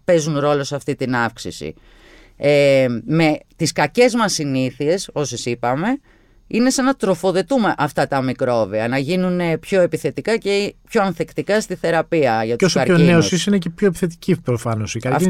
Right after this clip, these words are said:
Speaker 2: Το είπαμε,
Speaker 1: ακριβώς.
Speaker 2: το εξήγησες και πριν γιατί.
Speaker 1: Έχει να βρει χώρο να παίξει μπάλα. Το θέμα όμως, ε, επίσης, οι τελευταίες μελέτες δείχνουν ότι σε επίπεδο μικροβίων, ότι ακόμα και η κακή υγιεινή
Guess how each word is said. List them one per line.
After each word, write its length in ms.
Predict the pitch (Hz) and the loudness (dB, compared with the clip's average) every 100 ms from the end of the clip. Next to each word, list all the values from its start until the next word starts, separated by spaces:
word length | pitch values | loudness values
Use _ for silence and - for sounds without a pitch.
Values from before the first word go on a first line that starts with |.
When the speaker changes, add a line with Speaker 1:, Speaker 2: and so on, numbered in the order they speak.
| 196 | 4
Speaker 2:
Το 0 | |
είπαμε, 160 | 190 | 6
Speaker 1:
ακριβώς. 180 | 165 151 | 4 4
Speaker 2:
το 40 | 151 | 2
εξήγησες 340 | - 170 - | 2 0 0
και 120 | - | -4
πριν 180 | 135 151 | -2 0
γιατί. 400 | 143 127 117 85 - _ | 0 0 -4 -6 -12 _
Speaker 1:
Έχει 300 | - 185 170 | 0 2 2
να 180 | 170 156 | 0 2
βρει 420 | 156 156 147 143 - | 2 2 2 -2 0
χώρο 280 | 156 135 127 | 2 2 0
να 340 | 131 131 131 | 0 -2 -4
παίξει 240 | 147 - 143 | -6 -6 -4
μπάλα. 440 | 131 120 101 92 | 0 0 -2 -2
Το 120 | 151 | -2
θέμα 280 | - 240 240 214 | 2 2 2 2
όμως, 340 | 220 220 220 - | 0 0 -2 -4
ε, 420 | 160 139 147 135 | -4 0 0 0
επίσης, 480 | 135 - 214 190 180 | -2 -2 0 0 -4
οι 60 | - | -2
τελευταίες 600 | 156 143 - 196 190 151 | 0 0 -2 0 0 2
μελέτες 440 | 156 143 151 151 | 0 0 -2 -2
δείχνουν 460 | 120 151 143 202 226 | -2 -2 -2 -2 -2
ότι 300 | 196 170 139 - - _ _ | -2 -2 -4 -6 -20 _ _
σε 160 | - 160 | -4 -2
επίπεδο 360 | 165 175 175 | 0 0 2
μικροβίων, 640 | 156 147 135 117 143 175 208 | 0 0 0 0 0 0 0
ότι 160 | 202 | -2
ακόμα 280 | 165 202 226 | -2 0 -2
και 120 | - | -4
η 20 | 165 | -4
κακή 380 | 165 151 - 233 | -4 -4 -2 -2
υγιεινή 840 | 214 160 165 151 156 185 226 | 0 -2 0 0 0 0 0